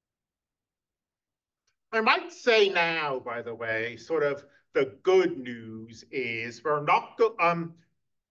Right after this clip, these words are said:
fr-, a, a huge amount of linear algebra is based on Gauss-Jordan elimination,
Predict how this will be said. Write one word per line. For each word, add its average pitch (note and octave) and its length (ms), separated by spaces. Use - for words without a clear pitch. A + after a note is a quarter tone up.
fr-, - 180
a, - 520
a D3 40
huge C#4+ 760
amount E3 520
of B2 280
linear C3+ 560
algebra G3 1160
is D#3 240
based - 720
on D3 560
Gauss-Jordan C3 1160
elimination, G#2 1000